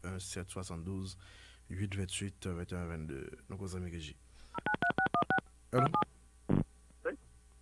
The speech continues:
Speaker 1: Allô?
Speaker 2: Oui. Allô?
Speaker 1: Et, allô?
Speaker 2: Oui, bonjour Ismaël,
Speaker 1: Et
Speaker 2: Chantal.
Speaker 1: qui, qui compte au chez nous?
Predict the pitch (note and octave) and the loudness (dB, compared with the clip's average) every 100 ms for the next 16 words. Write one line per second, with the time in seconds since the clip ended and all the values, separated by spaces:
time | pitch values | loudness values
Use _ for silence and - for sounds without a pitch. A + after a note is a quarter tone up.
0 | - A#2+ C#3+ A#3 D#4 - - - - - | -4 4 6 6 2 -2 -18 -10 -4 2
1 | - F#4 D#3 D3+ A#3 - - F#4+ - A3+ | 4 4 6 6 4 0 2 6 8 6
2 | D#4+ - - - - - C#3+ G2 - C3 | 4 0 -12 -16 -20 -6 0 0 4 8
3 | D#3 A3 - - - - - D#4+ F#4+ - | 10 10 6 -16 -20 -20 -4 0 0 -2
4 | - - - - B3+ A#3+ G#3+ B3 C4 B3+ | -20 -18 4 6 8 6 6 6 6 6
5 | B3+ G#3 A#3 G#3+ F#3 D3+ C3 D#3 G3+ F#3+ | 6 6 6 6 6 4 2 2 4 6
6 | F#3 D3+ A#2 - B2 C#3 A#2+ A2+ - E2 | 6 4 2 -2 0 2 4 2 0 -4